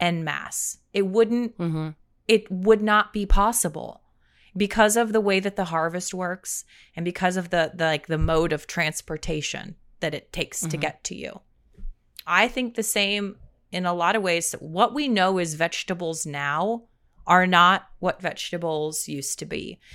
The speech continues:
Speaker 1: And you can look up corn, you can look up carrots, you can look up different squashes. They are so, um, changed by breeding to make them what they are now. So it's not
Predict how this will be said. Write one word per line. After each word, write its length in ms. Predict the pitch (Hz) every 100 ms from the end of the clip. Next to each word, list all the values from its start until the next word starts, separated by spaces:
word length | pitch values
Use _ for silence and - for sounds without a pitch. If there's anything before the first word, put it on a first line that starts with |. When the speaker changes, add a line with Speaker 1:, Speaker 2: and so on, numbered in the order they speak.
| - -
Speaker 1:
And 160 | 190
you 80 | 240
can 160 | 254 214
look 180 | 202 180
up 240 | - - -
corn, 580 | - 277 247 240 233 226
you 100 | 208
can 200 | 196 190
look 180 | 170 -
up 180 | - -
carrots, 760 | - 220 208 208 190 - - - - -
you 120 | 220
can 160 | 220 208
look 160 | 175 -
up 120 | -
different 360 | 160 - 139
squashes. 1200 | - - - 202 208 208 - 220 202 190 190 - - - - _ -
They 160 | 208
are 160 | 240 233
so, 800 | 233 - 226 208 226 247 269 262 _ _ _ _ -
um, 600 | 190 180 165 156 156 160 _ _
changed 1000 | - - 226 262 240 151 - - - -
by 180 | 180 180
breeding 760 | - 185 208 233 190 135 117
to 160 | - 196
make 380 | 185 185 190 -
them 240 | 208 202
what 260 | 165 165 185
they 200 | 175 165 -
are 240 | 156 151
now. 440 | 151 151 147 - -
So 200 | - 214
it's 180 | 208 -
not 300 | 226 302